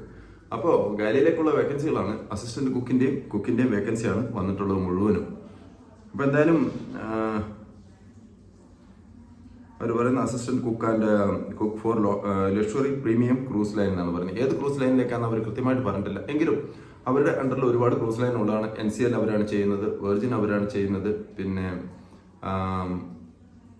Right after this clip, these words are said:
റീജൻ സെവൻ സീസ് അവരാണ് ചെയ്യുന്നത്. അതൊക്കെ പ്രീമിയം ക്ലാസ്സിൽ പെടുന്നതാണ്. റീജൻ സെവൻ സീസ്, ഓഷ്യാനിയ, ഇതൊക്കെ ഒരു, ഓരോ കമ്പനികളാണ് ഇതൊക്കെ. അപ്പോൾ ഇവർക്കൊക്കെ മാൻ പവർ സപ്ലൈ ചെയ്യുന്ന ഒരു ഏജൻസിയാണ് നമ്മുടെ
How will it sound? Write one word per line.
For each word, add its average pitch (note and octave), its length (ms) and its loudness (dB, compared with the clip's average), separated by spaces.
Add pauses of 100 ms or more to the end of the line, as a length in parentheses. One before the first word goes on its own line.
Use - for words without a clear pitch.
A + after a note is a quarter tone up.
(460)
റീജൻ B2+ 240 6
സെവൻ G#2+ 280 2
സീസ് B2+ 220 -4
അവരാണ് G2 340 -2
ചെയ്യുന്നത്. F#2 400 -4 (500)
അതൊക്കെ A2+ 180 -4
പ്രീമിയം C3+ 460 0
ക്ലാസ്സിൽ G#3+ 260 -2
പെടുന്നതാണ്. F2+ 560 -4
റീജൻ G2 220 -2
സെവൻ F#2+ 280 -4
സീസ്, - 280 -6 (160)
ഓഷ്യാനിയ, F#2 480 0 (500)
ഇതൊക്കെ F3+ 300 0 (440)
ഒരു, D3 120 0 (140)
ഓരോ D3 120 0 (100)
കമ്പനികളാണ് B2+ 520 2
ഇതൊക്കെ. - 220 -6 (260)
അപ്പോൾ A#2+ 160 -4
ഇവർക്കൊക്കെ C3+ 480 -2 (160)
മാൻ B2 140 0 (100)
പവർ C3+ 240 -2
സപ്ലൈ B2+ 300 -2
ചെയ്യുന്ന A#2+ 520 -2
ഒരു - 280 -4
ഏജൻസിയാണ് G2+ 720 -2 (260)
നമ്മുടെ G2 260 0